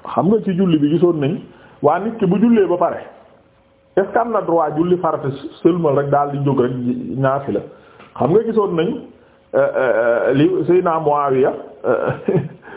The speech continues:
<laughs> doon wax kii, euh, As-Sa'ib ibn Yazid, ne ko yow gis naa, euh, yow kii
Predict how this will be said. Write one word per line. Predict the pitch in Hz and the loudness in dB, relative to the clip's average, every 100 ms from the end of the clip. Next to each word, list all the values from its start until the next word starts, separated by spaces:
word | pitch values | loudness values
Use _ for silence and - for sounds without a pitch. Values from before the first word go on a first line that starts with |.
| - - - | -20 -10 -2
<laughs> | |
doon | 123 139 151 | 2 2 2
wax | 151 151 | -2 -2
kii, | 143 110 82 | -4 -2 -2
euh, | 71 95 104 73 71 67 60 | -2 -2 0 0 -2 -2 -2
As-Sa'ib | 127 139 160 151 - - - - _ _ | -2 0 0 0 -4 -12 -18 -20 _ _
ibn | 139 147 | 0 2
Yazid, | 147 127 98 87 | 2 0 -4 -8
ne | 110 135 | -2 0
ko | 147 | 2
yow | 143 143 | 2 2
gis | 143 143 | 0 0
naa, | 151 131 - - - _ _ _ - | -2 -2 -4 -14 -20 _ _ _ -6
euh, | - 120 110 95 | 0 2 2 2
yow | 104 117 143 127 113 107 | 2 2 0 0 0 -2
kii | - 117 175 | -2 0 -2